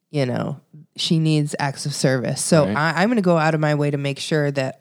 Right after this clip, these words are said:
Speaker 1: I am taking stuff off of her plate."
Speaker 2: Right.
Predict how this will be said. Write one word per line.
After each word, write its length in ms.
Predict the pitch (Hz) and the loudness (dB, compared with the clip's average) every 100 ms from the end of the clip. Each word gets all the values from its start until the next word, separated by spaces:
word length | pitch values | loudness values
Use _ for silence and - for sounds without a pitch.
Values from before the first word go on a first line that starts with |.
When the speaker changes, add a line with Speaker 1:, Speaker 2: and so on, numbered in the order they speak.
| - | -6
Speaker 1:
I 160 | 143 | -2
am 160 | 156 156 | 0 0
taking 520 | - 147 147 143 143 - - - - _ _ | -2 -4 -2 -6 -6 -12 -20 -20 -20 _ _
stuff 340 | - - 156 - | -14 -2 0 0
off 240 | 143 135 | -6 -6
of 100 | 139 | -12
her 240 | - - 160 | -10 -4 -4
plate." 440 | - 151 135 156 _ 98 | -2 -2 -2 -4 _ -10
Speaker 2:
Right. 260 | 90 104 | -6 -6